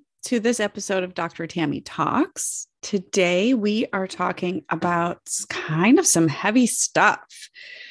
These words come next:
Burnout. I want us to review what burnout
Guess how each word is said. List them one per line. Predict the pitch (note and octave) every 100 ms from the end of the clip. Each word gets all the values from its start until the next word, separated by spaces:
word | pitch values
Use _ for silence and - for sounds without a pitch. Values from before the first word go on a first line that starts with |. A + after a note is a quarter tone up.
| - - - _ _ _ -
Burnout. | D#3 D#3+ D#3 D#3 D#3 - - E3+
I |
want | A3 G4+
us | D4+ -
to | A3
review | F#3+ F#3 F3 F#3+ F#3 F3+ F3
what | F3+ F#3+ A3+ E3+
burnout | F#3+ F3+ E3